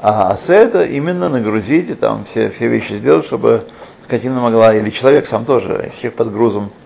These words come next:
тоже не бывает такое. Э, и также уже был, э, лав такой, тут есть еще отдельный в этом, э, гайнян, бамаро, как сказали, «Ло тира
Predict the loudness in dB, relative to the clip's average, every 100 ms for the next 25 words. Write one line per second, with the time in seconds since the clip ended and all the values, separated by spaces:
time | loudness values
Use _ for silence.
0 | -20 -20 -20 -6 -4 -2 -6 -10 -6 -4
1 | -4 -6 -8 -6 -8 -8 -20 -20 -20 -20
2 | -20 -20 -20 -20 -12 -2 0 0 0 -4
3 | -6 -10 -12 -20 -20 -20 -20 -20 -20 -20
4 | -20 -8 2 6 8 6 8 8 8 8
5 | 8 8 8 8 8 8 8 6 8 8
6 | 8 8 8 8 4 2 4 2 2 2
7 | 2 2 0 2 6 6 6 8 8 4
8 | 4 4 6 4 2 -4 -16 -20 -20 -20
9 | -20 -20 -20 -2 2 6 8 8 6 6
10 | 6 4 6 6 6 4 -4 6 6 8
11 | 8 8 6 4 0 0 6 6 8 6
12 | 8 8 8 6 10 8 8 4